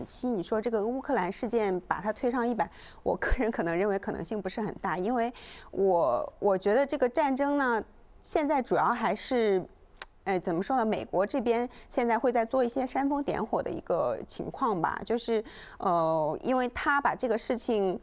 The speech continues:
呃，捅出来说俄罗斯要入侵乌克兰，其实对他有一系列的一个好处。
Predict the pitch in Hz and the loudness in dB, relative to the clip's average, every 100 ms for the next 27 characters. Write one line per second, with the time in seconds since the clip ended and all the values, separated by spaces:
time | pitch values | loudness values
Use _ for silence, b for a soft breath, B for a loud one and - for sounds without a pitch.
0 | B B - - 147 123 - - 180 - | B B -6 -2 -2 -2 -4 -4 -2 -2
1 | 240 156 160 - 214 196 190 233 226 208 | 0 2 0 0 2 4 2 2 0 2
2 | 202 220 - 226 233 226 165 190 208 233 | 2 -2 0 -2 0 0 0 -2 0 0
3 | 233 240 240 - - - 254 240 233 254 | 0 0 0 -2 -4 -2 0 2 0 0
4 | 277 - - - - 226 | -2 -4 -8 -8 -2 -2